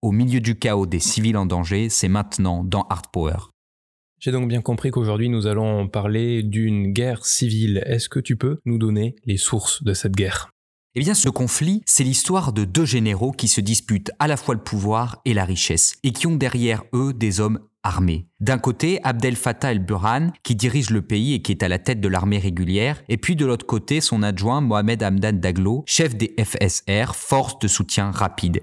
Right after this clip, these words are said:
Speaker 1: qui est un groupe de paramilitaires. Ces violents affrontements ont donc éclaté le quinze avril deux mille dix-neuf. En effet, deux mille dix-neuf marque un tournant pour le Soudan.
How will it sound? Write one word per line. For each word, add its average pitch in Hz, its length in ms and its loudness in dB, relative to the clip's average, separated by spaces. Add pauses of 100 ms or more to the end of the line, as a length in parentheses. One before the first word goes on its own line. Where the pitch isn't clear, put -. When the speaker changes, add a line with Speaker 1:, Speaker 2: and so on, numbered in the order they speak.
Speaker 1:
qui 123 120 0
est 120 160 0
un 113 80 2
groupe 117 260 -2
de 104 120 -2
paramilitaires. 90 800 -2 (500)
Ces - 160 0
violents 165 380 2
affrontements 139 500 -2
ont 143 60 0
donc 117 220 -4
éclaté 120 340 -2
le 110 80 0
quinze 113 300 0
avril 107 340 0
deux 98 80 2
mille 95 160 2
dix-neuf. 82 500 -2
En 123 140 2
effet, 151 440 0
deux 113 180 2
mille 135 180 2
dix-neuf 120 400 0
marque 110 260 0 (140)
un 101 100 0
tournant 104 480 0
pour 101 240 -2
le 95 60 2
Soudan. 87 420 -2